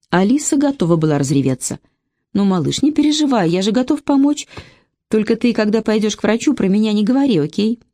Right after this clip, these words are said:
Она отдёрнула руку. "Лисёнок, ну пойми, для меня это подсудное дело, ты же несовершеннолетняя. Тебе очень надо, чтобы меня посадили?" "Поцелуй меня".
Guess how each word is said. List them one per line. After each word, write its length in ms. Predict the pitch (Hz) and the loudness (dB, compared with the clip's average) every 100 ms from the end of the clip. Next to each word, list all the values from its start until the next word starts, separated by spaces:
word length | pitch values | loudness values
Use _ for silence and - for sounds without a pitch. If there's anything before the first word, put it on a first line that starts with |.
| _ _ _ _ _ _ _ _ - | _ _ _ _ _ _ _ _ -2
Она 360 | 233 277 330 | 2 4 2
отдёрнула 540 | 277 175 160 175 208 190 | 2 2 2 2 0 0
руку. 360 | 147 - 135 - _ _ _ _ | -2 -4 -8 -8 _ _ _ _
"Лисёнок, 680 | 147 160 - 123 76 - _ _ _ 165 | -2 -2 -2 -6 -8 -14 _ _ _ 0
ну 200 | 170 147 | 2 2
пойми, 540 | 170 175 185 196 131 - _ _ _ _ | 0 0 0 0 -2 -8 _ _ _ _
для 200 | 156 180 | 0 2
меня 320 | 160 139 143 165 | 2 2 0 0
это 160 | 175 | -2
подсудное 640 | 170 185 - 160 147 156 170 | -2 -4 0 0 0 0 -2
дело, 300 | 185 233 147 | -2 -2 -2
ты 140 | 156 | 0
же 120 | 151 | 0
несовершеннолетняя. 1160 | 160 156 170 165 190 180 160 156 - 151 135 - _ _ _ _ _ | -2 0 -2 0 -2 0 0 -2 -2 -2 -2 -6 _ _ _ _ _
Тебе 240 | - 156 160 | -4 0 2
очень 280 | 220 302 269 | 2 2 2
надо, 240 | 220 156 | 2 0
чтобы 300 | - 156 170 | 0 2 2
меня 220 | 170 147 | 2 0
посадили?" 600 | 160 - 185 160 135 135 - _ _ _ _ _ _ _ _ _ | -4 -2 -2 0 -2 -4 -12 _ _ _ _ _ _ _ _ _
"Поцелуй 440 | 190 - 196 160 | -4 -2 -2 -2
меня". 320 | 139 135 135 | -2 -6 -10